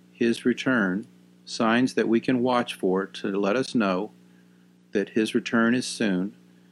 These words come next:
The very first thing that he warned about was deception. And, uh, of all the things that he could have said, that was his number one concern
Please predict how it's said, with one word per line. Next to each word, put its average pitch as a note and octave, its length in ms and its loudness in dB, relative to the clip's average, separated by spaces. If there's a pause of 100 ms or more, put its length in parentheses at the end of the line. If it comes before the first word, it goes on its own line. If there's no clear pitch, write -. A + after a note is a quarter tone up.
(480)
The G#2 160 0
very A2 400 2
first C3 480 0
thing G#2+ 320 2
that G2+ 120 0
he G#2+ 120 2
warned C3 380 2
about F2 420 -2 (600)
was A2 160 -4
deception. C3 760 -2 (1300)
And, G#2+ 260 2
uh, G2 220 2 (100)
of A2 120 -6
all A#2+ 180 6
the D#3+ 100 2
things F3 360 2
that A#2+ 100 2
he A#2 80 4
could C#3+ 220 2
have C3 120 2
said, D3+ 360 0
that B2 220 0
was B2 160 -2
his A#2 200 -2
number C3 340 4
one C#3+ 460 -2 (240)
concern C3 720 2